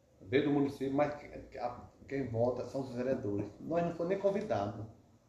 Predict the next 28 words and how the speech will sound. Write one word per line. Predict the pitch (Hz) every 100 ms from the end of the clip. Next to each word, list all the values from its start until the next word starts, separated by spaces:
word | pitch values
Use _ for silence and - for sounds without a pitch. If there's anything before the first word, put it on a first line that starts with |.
| - - - _ _
Isso | - -
foi | -
uma | -
falta | 139 131
de | 127
respeito | - 123 120
que | -
a | 120
gestão | 127 123 127 -
fez | 127 123
com, | 139 143 143
com, | - 143 - - - - - -
com |
a | 151 -
Câmara. | 120 120 117 - - - - -
Porque | - 175 156 - - - - - -
ela | 165 180
fez | 185
a | 190
parte | 185 185 131
dela | 117 107 -
e | 147
nós | 143 147 170
fizemos | - 147 175 190
o |
principal, | - - - 107 95 - -
foi | 120
votar. | 104 - 85 -